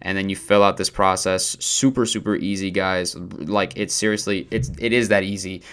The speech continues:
You create a Coinbase account. After you create the Coinbase account, register, get all, f-, fill out, do whatever you gotta do for Coinbase. After you do that, then what's gonna allow you to do is then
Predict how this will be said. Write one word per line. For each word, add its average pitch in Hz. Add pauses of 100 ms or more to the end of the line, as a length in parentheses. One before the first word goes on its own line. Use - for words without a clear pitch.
(120)
You 104
create 120
a 123
Coinbase 110
account. 104 (300)
After 98
you 95
create 113
the 120
Coinbase 107
account, 101 (340)
register, 113
get 104
all, 104
f-, -
fill 131
out, 127
do 104
whatever 110
you 135
gotta 151
do 147
for 143
Coinbase. 120 (260)
After 104
you 127
do 131
that, 107
then 110
what's 113
gonna 107
allow 107
you 110
to 107
do 101
is 95
then 101